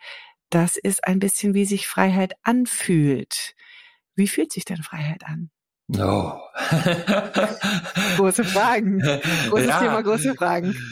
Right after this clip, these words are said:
Speaker 2: Ja, also natürlich großartig, ja, total ermächtigend, weit und stark und, äh,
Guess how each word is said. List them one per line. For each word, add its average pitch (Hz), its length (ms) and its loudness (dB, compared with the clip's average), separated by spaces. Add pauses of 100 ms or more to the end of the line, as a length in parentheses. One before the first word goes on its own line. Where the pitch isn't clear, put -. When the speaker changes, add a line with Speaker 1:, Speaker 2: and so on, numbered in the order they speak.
(120)
Speaker 2:
Ja, 135 480 2 (120)
also 123 220 2
natürlich 156 400 -2
großartig, 151 1300 -2
ja, 147 480 -2
total 175 800 -2 (280)
ermächtigend, 135 1120 -4
weit 131 640 -2
und 113 240 -4
stark - 880 -4 (420)
und, 127 800 2
äh, 117 720 2